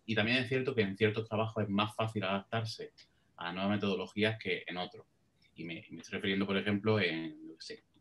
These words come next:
camareros en un bar, eh, obreros <laughs> en una obra, eh, no sé, este tipo de, de, de empleos más clásicos, digamos,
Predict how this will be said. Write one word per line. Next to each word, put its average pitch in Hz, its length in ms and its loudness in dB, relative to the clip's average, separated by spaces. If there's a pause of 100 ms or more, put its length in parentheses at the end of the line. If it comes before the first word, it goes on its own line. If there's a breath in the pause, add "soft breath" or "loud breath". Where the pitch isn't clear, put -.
(160)
camareros 95 520 0
en 98 100 2
un 98 140 2
bar, 110 280 4 (220)
eh, 85 720 -6 (300)
obreros 98 500 2
<laughs> - 140 -8
en 107 120 6
una 104 320 6
obra, 107 360 4 (260 loud breath)
eh, 87 500 0
no 95 120 0
sé, 85 240 -4
este - 260 0
tipo 101 240 0
de, 98 120 4
de, 98 300 2
de 95 120 -2
empleos 98 400 0
más 95 260 2
clásicos, 104 500 0
digamos, 104 420 2